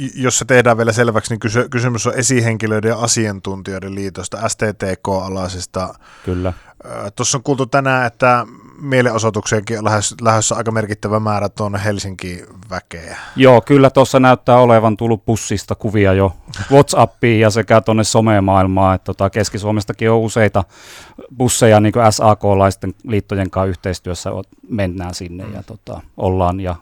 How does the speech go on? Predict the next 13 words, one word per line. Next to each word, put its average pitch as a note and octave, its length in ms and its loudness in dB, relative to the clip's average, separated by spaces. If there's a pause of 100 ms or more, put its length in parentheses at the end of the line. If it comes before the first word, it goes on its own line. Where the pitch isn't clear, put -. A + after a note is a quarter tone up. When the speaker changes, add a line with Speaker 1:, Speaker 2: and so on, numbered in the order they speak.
Speaker 2:
hyvin B2 240 2
on C#3+ 120 4
lähtenyt A2+ 360 2
onneksi G#2+ 200 -2
sinnekin G2 380 -6
porukkaa F2+ 360 -8
liikkeelle. - 560 -8
Speaker 1:
No C#3+ 200 -2
lakkopäivä D#3 680 4
on B2 120 0
tänään, G2+ 440 4 (260)
niin F2 380 -10 (640)
Speaker 2:
Mm. B2+ 100 -10